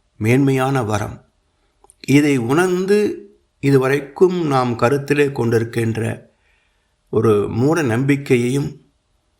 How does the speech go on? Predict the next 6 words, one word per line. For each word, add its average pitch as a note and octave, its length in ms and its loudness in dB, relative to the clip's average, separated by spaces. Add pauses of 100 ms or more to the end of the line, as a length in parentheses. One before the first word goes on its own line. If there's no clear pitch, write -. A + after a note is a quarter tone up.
(380)
அப்படி D3 340 2
மூலத்திலே G3 720 2
பிறந்து F3 920 0
திருமண E3+ 340 2
வாழ்க்கையிலே C#3+ 720 0
சிறந்தவர்களது A#2+ 1120 0